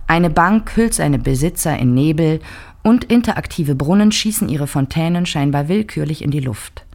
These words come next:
Zu diesen Brunnen gehört Appearing Rooms. Appearing Rooms ist ein programmierter Wasserpavillon, dessen labyrinthische Struktur aus vier äußeren Wasserwänden besteht. Im Innern sind sie durch vier weitere Wasserwände unterteilt, wodurch mehrere kleine Räume entstehen können.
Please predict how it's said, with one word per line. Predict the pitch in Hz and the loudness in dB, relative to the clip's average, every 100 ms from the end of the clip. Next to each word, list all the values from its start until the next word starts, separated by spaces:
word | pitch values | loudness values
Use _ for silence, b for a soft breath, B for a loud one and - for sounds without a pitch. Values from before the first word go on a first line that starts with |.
| b b b | b b b
Zu | 196 | 0
diesen | 220 254 240 | 4 4 4
Brunnen | 165 170 175 | 4 2 2
gehört | 151 135 143 143 - | 2 2 0 -2 -6
Appearing | 165 - 156 139 156 160 | -12 -6 -4 0 0 2
Rooms. | 147 131 110 - - - B B B B B B - | 2 0 -2 -6 -16 -20 B B B B B B -4
Appearing | 202 214 277 269 254 | -2 2 4 4 4
Rooms | 202 208 233 - | 4 4 4 2
ist | 185 - 165 | -2 -2 0
ein | 160 160 | 0 0
programmierter | - 160 147 151 196 208 160 | -2 -2 2 2 2 0 0
Wasserpavillon, | 143 151 165 - 160 175 175 175 202 - B B B - | 0 0 -2 -2 -2 0 0 2 0 -2 B B B -2
dessen | 190 214 | 2 2
labyrinthische | 180 170 170 226 247 208 196 | 2 2 0 2 0 -2 -4
Struktur | - 175 - - 208 170 110 | -4 -8 -8 -6 -2 0 0
aus | 147 | -2
vier | - 220 220 208 | -2 0 0 2
äußeren | 143 147 175 165 170 | 0 0 0 0 0
Wasserwänden | 151 151 131 127 117 120 | 0 0 0 0 0 -2
besteht. | 117 - - - - - b b b b b b | -4 -6 -8 -10 -14 -20 b b b b b b
Im | 196 208 | 2 4
Innern | 262 269 196 233 | 4 4 4 4
sind | 185 180 | 4 0
sie | 170 | 0
durch | 151 151 | -2 -2
vier | 190 165 | 0 2
weitere | 165 185 160 127 | 2 2 0 0
Wasserwände | 117 113 107 127 135 | -2 -2 0 0 0
unterteilt, | - 147 - - 131 107 - - | -2 -4 -6 -2 -2 -2 -6 -8
wodurch | 127 131 127 | -6 -4 -2
mehrere | 147 151 160 175 | 0 0 -2 -6
kleine | - 143 135 151 | -4 0 2 2
Räume | 135 135 151 - | 2 2 2 0
entstehen | 113 - 107 101 | -4 -4 -4 -4
können. | - 101 78 | -4 -6 -8